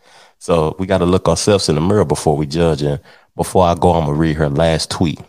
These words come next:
She said, Loving God, I pray that you will comfort me in my suffering, lend skill to the hands of my healers,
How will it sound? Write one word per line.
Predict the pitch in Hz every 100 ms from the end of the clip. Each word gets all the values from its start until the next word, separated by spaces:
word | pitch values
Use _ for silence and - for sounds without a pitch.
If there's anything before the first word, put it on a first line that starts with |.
| _ _ _ _ _ _ _ _ _ -
She | -
said, | 87 80 71
Loving | 87 85 80
God, | 78 67 90 _ _ _ _ _ -
I | -
pray | - 90
that | 80 78
you | 87
will | 76
comfort | - 98 98 87
me | 82 82
in | 76
my | 71
suffering, | - 78 67 - - - _ _ _ _
lend | 82 80 78
skill | - - 92 92
to | -
the | 80
hands | 80 87 85
of | 76
my | 71 76
healers, | - 123 120 - 67 -